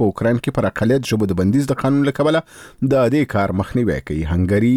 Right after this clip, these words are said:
د ناټو غړی هیواد دی. د اوکراین په لویدیځ کې د زاکراپاتیا په نوم سیمه کې د هنګریانو اقلیت اوسیږي. په اوکراین کې میشت اقلیتونه د هغه هیواد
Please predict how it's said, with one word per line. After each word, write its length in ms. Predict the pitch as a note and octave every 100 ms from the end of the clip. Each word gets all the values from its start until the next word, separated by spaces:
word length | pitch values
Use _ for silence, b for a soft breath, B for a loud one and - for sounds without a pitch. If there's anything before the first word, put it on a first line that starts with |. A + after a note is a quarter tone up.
| C#3
د 160 | B2 F2
ناټو 220 | E2+ G#2 F#2 G#2+
غړی 180 | G#2+ C#2 E2+
هیواد 260 | D#2 D2+
دی. 80 | F2+ - B B B A2+
د 20 | A2+
اوکراین 420 | - B2+ B2+ B2+ -
په 180 | A#2+ A2+ A2
لویدیځ 340 | G2+ G#2+ A#2 - -
کې 320 | C3+ C#3 A#2+
د 240 | A2+ G2+ F#2
زاکراپاتیا 840 | G2+ - G2+ F2+ A#2+ A#2+ - A2+ -
په 100 | G#2
نوم 60 | G2+
سیمه 160 | C3 C3
کې 160 | G2
د 80 | G2+
هنګریانو 480 | G2+ F#2+ F#2+ F#2+ E2
اقلیت 420 | - A2 A#2+ -
اوسیږي. 340 | C3+ D#3 D3+ F3 B B B B B -
په 160 | C#3+
اوکراین 340 | C3+ C#3+ C3+ B2+
کې 160 | B2+ C#3
میشت 220 | - - G#2
اقلیتونه 500 | A2 G2 - C#3+ C3
د 100 | G2+
هغه 120 | F#2+ F2
هیواد 360 | F#2+ A2 A#2+